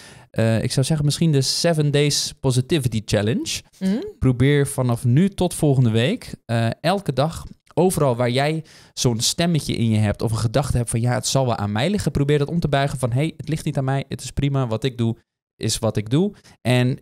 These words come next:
Speaker 1: dat je dingen ook ombuigt naar het positieve. Dus inderdaad, als je dan bijvoorbeeld met iemand spreekt die niet reageert, denk je van, oh, nou, het zal niet aan mij liggen, diegene heeft het vast druk. Of als iets niet goed gaat, dat je zegt, nou, nu is het niet goed gegaan, maar de vorige keer is het wel goed gegaan, het hoort erbij.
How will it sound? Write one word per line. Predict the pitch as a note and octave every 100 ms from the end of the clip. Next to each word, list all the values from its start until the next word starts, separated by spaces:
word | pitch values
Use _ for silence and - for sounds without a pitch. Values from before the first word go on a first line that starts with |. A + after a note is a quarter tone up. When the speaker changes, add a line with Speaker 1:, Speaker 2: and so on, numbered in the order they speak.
| A#2+
Speaker 1:
dat | B2 B2
je | B2
dingen | C3 C3
ook | A#2 -
ombuigt | F3 D#3+ A2+ G#2+
naar | A2+ G#2+
het |
positieve. | - C#3 A#2 - -
Dus | A2 G#2+
inderdaad, | - A2 A2+ A2+
als | - -
je |
dan | A2+ A2
bijvoorbeeld | G#2+ G#2+ A2
met | A2 -
iemand | A#2 G#2+
spreekt | - B2+ A2 A2
die | A2
niet | G#2+
reageert, | - G2 G2 D#3+ F3+ - - - _ -
denk | C#3
je | C#3+
van, | C3+ C3 -
oh, | G#3 _
nou, | - D#3
het | -
zal | - D#3
niet | D#3 D3
aan | C3+
mij | C#3
liggen, | C3+ C3 B2 A#2+
diegene | A2+ A2+
heeft | A2+ G#2+
het | A#2
vast | - G#2+ -
druk. | G2+ G2 - - - _
Of | A#2 -
als | A#2+ A#2+
iets | C3 C3
niet | A2+ G#2
goed | - G3
gaat, | - D3+ D#3
dat | B2+ C3
je |
zegt, | B2 B2+ -
nou, | A2+ - _ _
nu | C#3+
is |
het | C3+
niet | C3
goed | A2+ D3
gegaan, | - B2+ B2 C3 _ _
maar | G#2+
de | -
vorige | B2 A#2
keer | A2+
is |
het | A2
wel | G#2+
goed | - A2+
gegaan, | - G#2+
het | G2+
hoort | G2+ G2
erbij. | F#2+ -